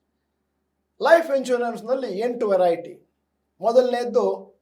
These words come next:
ಟರ್ಮ್ ಲೈಫ್ ಇನ್ಶೂರೆನ್ಸ್ or ಟರ್ಮ್ ಪ್ಲಾನ್. ತುಂಬಾ ಒಳ್ಳೆಯದು, ಅದರ ಬಗ್ಗೆ ಇನ್ನೂ ಸ್ವಲ್ಪ ಮಾತಾಡೋನು ಇದ್ದೇನೆ.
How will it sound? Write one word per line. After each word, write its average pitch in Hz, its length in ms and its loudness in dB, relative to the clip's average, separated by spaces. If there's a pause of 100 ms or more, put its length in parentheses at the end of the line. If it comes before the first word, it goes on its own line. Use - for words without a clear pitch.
(120)
ಟರ್ಮ್ 254 680 2
ಲೈಫ್ 226 420 0
ಇನ್ಶೂರೆನ್ಸ್ 185 580 -6
or - 340 -10
ಟರ್ಮ್ 196 340 -6
ಪ್ಲಾನ್. - 320 -18 (560)
ತುಂಬಾ 196 260 0
ಒಳ್ಳೆಯದು, 214 840 -2 (120)
ಅದರ 156 160 -10
ಬಗ್ಗೆ 175 280 -4
ಇನ್ನೂ 180 220 -4
ಸ್ವಲ್ಪ 196 200 -10
ಮಾತಾಡೋನು 180 580 -4
ಇದ್ದೇನೆ. - 440 -16